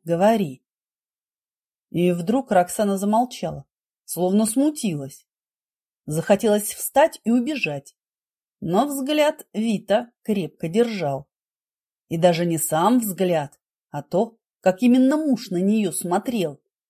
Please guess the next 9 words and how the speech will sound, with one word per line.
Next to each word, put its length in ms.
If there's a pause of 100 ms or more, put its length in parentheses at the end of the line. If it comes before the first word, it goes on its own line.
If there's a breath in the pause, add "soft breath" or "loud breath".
(760)
Серьёзно, 920 (320)
без 240
издёвок 720
или 120
сарказма. 880 (540)
Внимательно 680
слушал, 640 (540)
будто 360
анализировал. 960